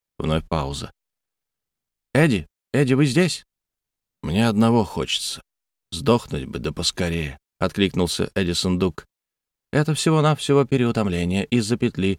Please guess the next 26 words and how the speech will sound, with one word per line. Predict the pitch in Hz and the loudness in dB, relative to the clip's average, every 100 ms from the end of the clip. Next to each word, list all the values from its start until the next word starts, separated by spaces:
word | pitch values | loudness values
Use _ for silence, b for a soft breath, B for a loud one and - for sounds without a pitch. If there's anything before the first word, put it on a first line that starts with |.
| - _ | -6 _
Бог | 107 107 95 | 0 2 2
знает, | 107 107 104 | 2 2 2
сколько | - 113 101 104 | 2 2 4 2
кругов | 110 104 113 110 - _ | 2 4 4 2 -4 _
ваша | - 120 110 113 | 0 0 0 -2
тройка | - 117 117 - 113 | 2 2 2 2 2
в | |
ней | 110 117 | 4 4
намотала | 113 113 110 - 123 127 123 | 4 4 2 2 0 0 -2
с | - | -2
тех | 120 - | -2 0
пор, | - 123 | 2 2
как..." | - 123 - _ _ _ _ - | 2 -4 -6 _ _ _ _ -8
"Всё, | - 82 76 | -4 -4 -4
хватит", — | - 95 107 87 - - - | -2 0 2 0 -8 -10 -6
оборвал | 87 98 101 104 | -2 2 2 2
Эдисон | 101 95 95 - 95 90 | 0 -2 -2 0 0 2
доктора | 113 - - 117 117 _ _ _ _ | 0 0 0 0 0 _ _ _ _
и | - 123 - | -2 0 2
отнял | 139 - 120 | 2 4 2
трубку | 104 117 - 110 | 4 2 2 0
от | 104 135 | 0 0
уха, | 120 90 - | -2 -4 -6
собираясь | - 80 80 95 90 | -6 -4 -2 0 0
завершить | 90 92 - 98 95 | 0 0 0 -2 0
разговор. | 92 95 95 90 | -2 0 2 0